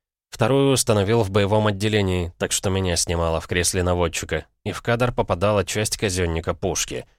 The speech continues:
Шапочку я раскатал, так что лица не видно, только прорези для глаз. Запустив движок дистанционно, телекинезом, пушка у меня на позицию гаубиц направлена была.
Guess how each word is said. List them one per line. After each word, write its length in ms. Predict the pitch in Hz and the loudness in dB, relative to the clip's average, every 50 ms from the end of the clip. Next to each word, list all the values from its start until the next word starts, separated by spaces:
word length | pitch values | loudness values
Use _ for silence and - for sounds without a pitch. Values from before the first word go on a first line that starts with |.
| _ _ _ _ _ _ _ | _ _ _ _ _ _ _
Шапочку 500 | - - 139 135 - 139 - - - 131 | -2 -2 0 2 2 0 0 0 -2 0
я 160 | 117 120 123 | 0 2 2
раскатал, 580 | 120 117 - - 123 113 - 117 104 95 92 | 2 2 2 0 -2 0 2 4 4 2 2
так 160 | - - - - | 0 -4 -4 -4
что 200 | - - - 95 | -4 -2 -2 0
лица 320 | 90 90 87 - - 95 | 0 0 0 0 0 2
не 140 | 95 98 95 | 2 2 2
видно, 380 | 90 90 85 80 85 82 - - _ _ | 0 0 0 -2 -4 -6 -6 -8 _ _
только 260 | - - - - 85 | -4 -4 -2 -4 -6
прорези 500 | - - 104 101 98 95 95 92 90 92 | -4 -2 -2 0 0 0 -2 -2 -4 -4
для 200 | 85 87 90 92 | -4 -4 -4 -2
глаз. 420 | 92 87 87 87 78 67 - - - _ _ _ _ _ _ _ _ _ | -2 0 0 0 0 0 -2 -6 -8 _ _ _ _ _ _ _ _ _
Запустив 480 | - 104 98 107 107 - - 120 101 92 | -4 -2 0 0 0 0 0 0 -2 0
движок 400 | 87 95 90 85 95 110 107 90 | 0 0 0 2 0 0 0 0
дистанционно, 760 | 82 85 - - 95 87 80 - - 90 95 104 110 101 87 | -2 -2 -2 -2 -2 -2 0 0 2 2 2 2 2 0 -2
телекинезом, 680 | - 90 85 85 - 92 90 92 101 95 101 92 87 - _ _ _ _ _ | -2 -4 -4 -4 -2 -2 0 0 0 0 0 0 -2 -4 _ _ _ _ _
пушка 260 | - 101 92 - - 101 | -4 -2 -2 0 2 2
у 80 | 90 | 2
меня 220 | 87 87 87 90 90 | 2 2 2 2 0
на 80 | 87 | 0
позицию 480 | 85 - 87 85 90 85 - - 92 87 | 0 0 -2 -2 -2 -2 -2 -2 -2 -2
гаубиц 480 | 85 95 98 95 90 82 85 - - | 0 0 2 2 0 0 -2 -2 -2
направлена 540 | - 90 82 - 92 90 82 85 85 85 82 | -2 -2 0 2 2 2 2 0 0 0 0
была. 300 | 80 82 82 85 82 80 | 0 0 2 2 0 0